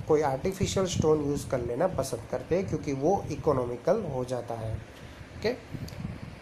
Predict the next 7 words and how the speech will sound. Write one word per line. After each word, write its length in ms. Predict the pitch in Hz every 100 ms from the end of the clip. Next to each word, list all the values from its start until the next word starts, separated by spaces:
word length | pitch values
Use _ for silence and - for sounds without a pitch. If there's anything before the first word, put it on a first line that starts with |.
| - - - - - - - - - - -
अब 160 | 165
जो 340 | 165 180 185 190 - - - - - - - - - - - - -
आर्टिफिशियल 580 | 143 127 208 202 202 202
स्टोन 340 | 190 - 156 135
है 180 | 139
वो 160 | 180 160
सीमेंट, 640 | - - 127 135 160 180